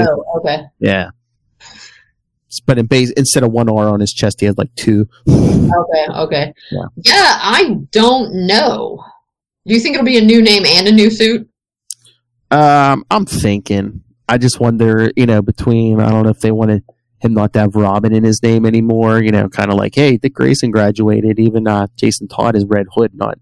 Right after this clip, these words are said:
Speaker 2: you know, there's no Robin in his name." And
Speaker 1: Right.
Speaker 2: and I just wonder if they're just like, wonder if there's pressure or if they're just sick of, like, "Hey, you know, there's a restaurant named Red Robin, right?"
Speaker 1: Right. I mean, it feels like Red Robin is kind of the weakest, is kind of the weakest entry. <laughs> Um, <laughs>
Speaker 2: Yeah,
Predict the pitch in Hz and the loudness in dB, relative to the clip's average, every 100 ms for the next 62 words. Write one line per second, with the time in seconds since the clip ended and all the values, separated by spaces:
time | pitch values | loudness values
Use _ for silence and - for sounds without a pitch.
0 | - 117 101 104 113 101 101 101 113 101 | -6 -4 -4 -4 -4 -4 -6 -6 -6 -8
1 | 98 95 104 101 104 104 _ - - - | -8 -8 -4 -4 -4 -8 _ -4 -4 -2
2 | 160 151 - 180 _ - 135 139 131 127 | -2 -2 -4 -16 _ -4 0 0 2 0
3 | 131 127 117 113 113 104 107 - 104 104 | 0 0 0 0 -2 -2 -4 -2 -4 -6
4 | - _ _ - 135 147 123 - - - | -12 _ _ -4 0 2 0 -2 -8 -4
5 | 139 147 156 190 190 190 190 123 117 - | 0 2 2 0 0 0 -2 0 -2 0
6 | 113 110 - 113 - 104 92 101 - 233 | -2 -2 -2 -2 0 0 -2 -2 0 2
7 | 196 90 _ 196 311 311 139 123 - - | 0 -2 _ 0 2 4 4 2 -2 -4
8 | 85 107 104 113 117 139 165 139 90 107 | -4 0 2 2 2 2 0 -2 -6 -6
9 | - _ _ 214 330 262 233 277 285 277 | -6 _ _ -2 0 2 0 0 -2 -2
10 | 247 262 247 359 440 440 339 226 262 254 | 0 0 0 0 0 2 -2 0 -2 0
11 | 240 233 220 214 185 185 175 175 165 170 | 2 2 0 -4 -4 -4 -6 -8 -8 -4
12 | 156 143 190 - 185 175 170 160 160 160 | -4 -4 -8 -6 -6 -6 -10 -12 -10 -10
13 | - 147 151 147 156 214 - - - 165 | -10 -14 -12 -8 -8 -8 -10 -16 -12 -10
14 | 156 175 214 - 214 220 214 | -6 -6 -8 -4 -2 0 0